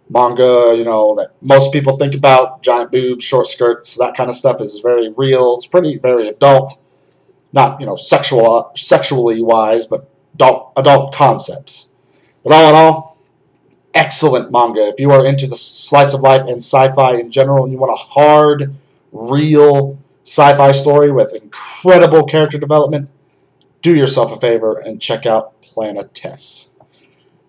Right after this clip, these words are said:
Thank you so much for watching, everyone. As always, if you want to keep up with what I'm reading, my anime list profile is down below. That's where you can check out all my scores of the anime that I read, because I don't do reviews here, so I don't feel right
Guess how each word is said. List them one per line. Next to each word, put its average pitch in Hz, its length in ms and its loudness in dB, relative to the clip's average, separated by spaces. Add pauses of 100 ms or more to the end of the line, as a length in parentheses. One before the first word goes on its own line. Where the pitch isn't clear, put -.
(160)
Thank 175 160 4
you 156 60 -6
so 160 140 2
much 151 140 0
for 151 140 0
watching, 135 560 0
everyone. 131 680 0 (240)
As 151 240 4
always, 143 460 2
if 127 100 -10
you 127 80 -10
want 139 180 -4
to - 60 -16
keep 170 180 -4
up 160 160 -2
with 143 120 -12
what 151 140 -2
I'm 147 140 -2
reading, 151 400 -4
my 120 440 -4 (120)
anime 147 320 0
list 147 320 -4
profile 143 520 0
is 120 100 -6
down 131 220 -2
below. 165 560 4 (380)
That's 135 160 -6
where 139 100 0
you 135 60 -4
can 135 80 -12
check 139 180 -6
out 123 220 -2
all 170 400 6
my 135 140 0
scores 123 480 -2
of - 80 -14
the 120 120 0
anime 120 320 -4
that 117 100 -4
I 117 60 -4
read, 117 380 -4
because - 200 -18
I 107 200 -12
don't 139 320 -2
do 143 160 -2
reviews 135 480 -4
here, 131 260 -4
so 117 180 -6
I 107 60 -2
don't 131 240 -4 (880)
feel 127 380 -2
right 113 760 -4